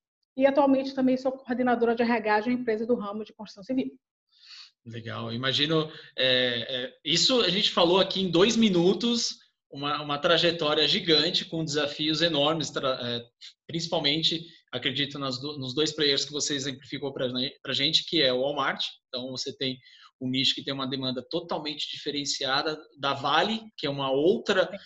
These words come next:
Speaker 2: big player de mercado completamente diferente. Então, imagina a quantidade de desafios.
Speaker 1: É um outro negócio, né? Sair de varejo pra mineração.
Speaker 2: Totalmente
Speaker 1: Então, outro
Speaker 2: diferente,
Speaker 1: negócio.
Speaker 2: totalmente diferente.
Speaker 1: Pra
Speaker 2: Mas eu
Speaker 1: uma,
Speaker 2: acredito
Speaker 1: uma área completamente remota,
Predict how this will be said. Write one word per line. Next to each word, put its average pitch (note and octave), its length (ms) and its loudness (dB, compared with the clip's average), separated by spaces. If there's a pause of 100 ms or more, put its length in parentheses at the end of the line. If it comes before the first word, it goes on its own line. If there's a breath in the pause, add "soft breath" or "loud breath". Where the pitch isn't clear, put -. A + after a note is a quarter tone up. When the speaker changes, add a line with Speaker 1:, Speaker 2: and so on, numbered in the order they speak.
(220 loud breath)
Speaker 2:
big E3 340 0
player D3+ 360 6
de C#3 100 -4
mercado C#3 540 0
completamente D3+ 720 -2
diferente. C#3 420 -4
Então, D3 140 -6
imagina C#3+ 440 -4
a C3 100 -10
quantidade C#3 560 -6
de C3+ 60 -12
desafios. C3 560 -4
Speaker 1:
É - 40 -4
um F#3+ 140 -6
outro G3 240 -8
negócio, G#3+ 440 -2
né? F#3+ 80 -4
Sair G3+ 220 0
de G3 140 0
varejo A3+ 680 2
pra C4 180 2
mineração. B3+ 720 -2 (240)
Speaker 2:
Totalmente E3 480 2
Speaker 1:
Então, F#3+ 100 -4
outro F#3+ 160 -4
Speaker 2:
diferente, D3+ 200 2
Speaker 1:
negócio. B2 200 -4
Speaker 2:
totalmente C#3 440 -6
diferente. C3 360 -2
Speaker 1:
Pra - 80 -2
Speaker 2:
Mas D#3+ 160 4
eu D#3+ 60 -2
Speaker 1:
uma, F3+ 120 -2
Speaker 2:
acredito - 300 0
Speaker 1:
uma A3 260 2
área G#3+ 160 2
completamente C4 520 4
remota, A#3+ 680 -2